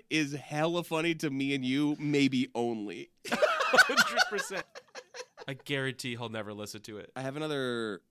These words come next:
Speaker 1: piece of good advice, I think.
Speaker 2: Mm-hmm.
Speaker 1: Sometimes you gotta take an L. I feel like that's a good dad advice. Like, "Hey, can't win 'em all." You know? Can't win 'em all.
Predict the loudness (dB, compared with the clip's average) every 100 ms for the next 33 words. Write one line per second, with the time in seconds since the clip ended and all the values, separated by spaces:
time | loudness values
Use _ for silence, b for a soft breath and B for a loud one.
0 | _ -14 -8 -8 -6 -4 -4 -4 -8 -8
1 | -12 -12 -14 -14 -16 -12 -12 -12 -4 -2
2 | 0 0 0 0 0 0 0 0 -4 _
3 | _ _ -12 -6 -4 -2 -2 -2 -2 -2
4 | 0 0 -2 -4 -8 -8 -10 -8 -8 -10
5 | _ _ _ -2 -2 -2 _ _ _ -2
6 | 0 2 2 2 0 -4 _ _ -4 2
7 | 2 2 0 0 0 0 0 -4